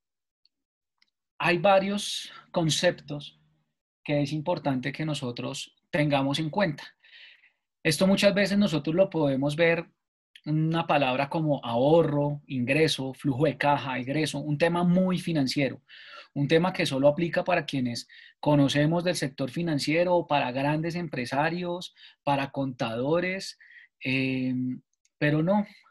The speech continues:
realmente son conceptos muy sencillos que podemos aplicar a nuestra casa, a nuestro hogar, en nuestra economía,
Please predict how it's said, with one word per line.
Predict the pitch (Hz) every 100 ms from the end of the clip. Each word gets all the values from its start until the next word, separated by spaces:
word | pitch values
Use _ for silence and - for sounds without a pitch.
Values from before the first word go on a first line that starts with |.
| -
realmente | 139 147 147 147 156 185 185 190
son | 196 185
conceptos | 190 - 185 - 202 208 - _ _ _ _
muy | 123 139 175
sencillos | 180 208 220 190 165 160
que | 139
podemos | - 127 131 147
aplicar | 170 156 143 135 117 _
a | 156 196
nuestra | 190 190 190
casa, | 185 160 139 143 151
a | - 160
nuestro | 180 180 180
hogar, | 170 160 143
en | 135
nuestra | 147 180 190
economía, | 190 190 185 185 160 170